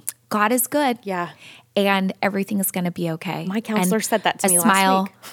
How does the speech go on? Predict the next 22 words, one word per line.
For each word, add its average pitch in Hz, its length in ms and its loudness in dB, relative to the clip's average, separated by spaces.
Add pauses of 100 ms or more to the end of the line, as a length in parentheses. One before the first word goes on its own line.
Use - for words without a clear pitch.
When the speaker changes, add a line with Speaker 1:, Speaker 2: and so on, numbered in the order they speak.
(240)
Speaker 1:
with 247 140 6
a 302 60 4
smile 262 300 4
on 208 120 4
our 202 100 2
face. 196 340 0
Speaker 2:
<laughs> - 0 -
Yes. - 400 0 (600)
Speaker 1:
And 214 300 4
there's 233 180 2
nothing 247 340 2
wrong 196 260 0
with 180 160 -2
that - 260 -8 (1300)
because 202 240 0
God 185 260 2
is 180 200 0
good - 320 -8
Speaker 2:
Mm-hmm. 220 340 -4
Speaker 1:
and 196 100 4
that's 185 240 2
truth. 180 480 -2